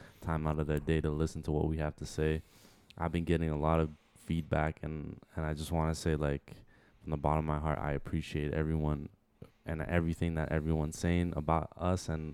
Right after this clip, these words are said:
our podcast and how much, uh, positivity it can bring to your day. And I,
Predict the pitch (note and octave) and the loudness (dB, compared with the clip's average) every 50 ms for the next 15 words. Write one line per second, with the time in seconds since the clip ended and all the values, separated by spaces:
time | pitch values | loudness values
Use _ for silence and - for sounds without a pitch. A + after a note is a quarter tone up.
0 | - - D#2+ D#2 D2+ - - F2 E2+ F2 E2+ - - F2+ F2 E2+ - D#2+ D#2 D2 | -6 -4 -2 -2 -2 -2 0 0 0 0 0 -2 -2 0 0 -2 -2 -4 -6 -4
1 | D#2+ E2 E2 E2 D#2+ - - - - - - - - - - - - _ _ - | -2 0 2 0 0 0 -6 -20 -20 -20 -20 -20 -20 -20 -20 -20 -20 _ _ -10
2 | - D#2+ D#2+ D2+ D2 D2 - - F#2 F#2 F2 E2+ F2 - - F#2+ F2+ E2+ E2 F2 | -4 -4 -2 -2 -2 -4 -2 2 4 4 4 4 0 -2 0 0 0 2 2 0
3 | E2+ D2+ E2+ F2 E2+ F2 E2 D2+ E2 - - E2 D#2+ D#2 D2 F2 F2 F2 F2+ E2 | -2 0 0 0 0 0 0 0 -2 -4 -4 -6 -6 -2 2 2 2 2 2 -2
4 | - - E2 D#2+ D#2 D2+ D2 F2+ F2+ F2+ F2+ F2+ F2 F2 F2 E2+ - _ - - | -4 -2 0 0 0 0 2 4 6 8 8 8 6 6 4 0 -4 _ -10 -6
5 | D#2+ E2 D#2+ D#2 D#2 D2+ C#2+ - - - C#2 C#2+ - | -4 -2 -2 -2 -4 -6 -8 -8 -8 -6 -6 -6 -6